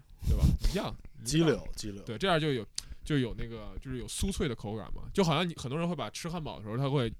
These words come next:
Speaker 1: 就好像麦当劳国内会送一个薯饼嘛，会把薯饼夹在汉堡里边吃。
Speaker 2: 有人这么吃吗？
Speaker 1: 呃，我。
Speaker 2: <laughs>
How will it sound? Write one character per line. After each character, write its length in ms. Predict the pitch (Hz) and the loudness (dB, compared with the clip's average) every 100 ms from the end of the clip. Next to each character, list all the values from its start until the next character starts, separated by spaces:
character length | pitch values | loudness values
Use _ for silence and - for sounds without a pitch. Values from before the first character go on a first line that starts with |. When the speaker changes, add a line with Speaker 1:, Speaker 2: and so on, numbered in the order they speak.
| - | -6
Speaker 1:
就 100 | 139 | -2
好 100 | 120 | -2
像 100 | 110 | -2
麦 100 | 127 | -2
当 100 | 135 | -2
劳 140 | 123 123 | -2 -4
国 160 | 117 | -6
内 100 | 120 | -6
会 140 | 120 123 | -6 -6
送 260 | - 120 | -6 -8
一 60 | 113 | -6
个 80 | 120 | -8
薯 220 | - 120 | -6 -4
饼 120 | 120 60 | -4 -6
嘛， 80 | - | -10
会 80 | |
把 120 | 113 104 | -8 -6
薯 160 | - | -6
饼 120 | 113 95 | -8 -6
夹 160 | 127 | -4
在 60 | 123 | -4
汉 120 | 127 | -4
堡 140 | 104 92 | -6 -6
里 80 | 107 | -8
边 100 | - | -10
吃。 180 | - - - - - - - - | -14 -6 -6 -6 -16 -20 -20 -10
Speaker 2:
有 240 | 117 101 | -6 -4
人 80 | 101 | -4
这 60 | 147 | -8
么 60 | |
吃 140 | 147 135 | -8 -12
吗？ 80 | 135 - - | -14 -16 -20
Speaker 1:
呃， 60 | 104 104 104 98 - - | -20 -20 -20 -20 -20 -20
我。 180 | 98 - - _ - | -16 -16 -18 _ 0
Speaker 2:
<laughs> 680 | - 113 - 277 180 214 | 4 8 10 10 8 4